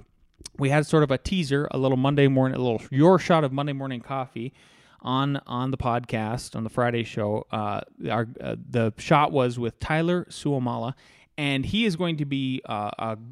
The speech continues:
a featured guest on the November seventh show. We're recording this today, October fourteenth.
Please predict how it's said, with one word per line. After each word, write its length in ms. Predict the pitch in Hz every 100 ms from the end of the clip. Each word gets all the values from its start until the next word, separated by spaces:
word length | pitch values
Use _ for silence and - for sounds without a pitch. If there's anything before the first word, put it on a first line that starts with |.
| -
a 120 | 120
featured 400 | 117 180 - 135
guest 340 | 135 127 131 -
on 260 | 123 117 117
the 140 | 127 123
November 460 | 120 120 143 139
seventh 480 | - - 147 151 -
show. 260 | - 107 101
We're 200 | 135 117
recording 380 | - 127 123
this 200 | 117 113
today, 320 | 120 110 117 117
October 520 | 104 104 - 113 110
fourteenth. 640 | - 110 - - 214 214